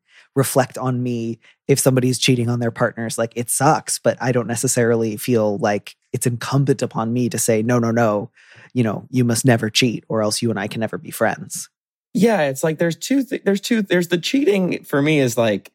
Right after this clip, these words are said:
Speaker 2: you know, it's kinda none of your business. But the fact that this person's also an asshole who insults people and then writes it off as a joke is, like, a good reason to say, like, "I can't be friends with you anymore if you continue to, like, act like this. It sucks. It sucks being friends with you."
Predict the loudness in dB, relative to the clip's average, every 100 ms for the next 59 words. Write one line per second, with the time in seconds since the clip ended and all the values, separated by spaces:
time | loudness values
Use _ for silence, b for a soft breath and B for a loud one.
0 | _ -2 0 0 0 -2 -6 _ _ -2
1 | 0 2 2 4 2 2 0 0 0 -2
2 | -4 -2 0 0 -2 -4 0 0 2 2
3 | 2 0 2 2 0 -2 0 0 2 2
4 | 0 -2 -4 -2 0 2 2 0 0 0
5 | -2 -2 -4 -4 2 4 2 0 -8 B
6 | B -2 2 2 2 2 2 2 2 2
7 | 2 2 0 2 2 2 0 -4 _ -2
8 | 0 0 2 0 2 2 2 2 0 2
9 | 2 2 2 2 0 0 -2 -2 -2 -2
10 | -2 0 2 2 0 -2 -2 0 2 0
11 | -2 -2 -2 -4 -4 0 0 -2 -10 -12
12 | -2 -2 -2 -4 -2 -2 -2 -4 -4 -4
13 | -6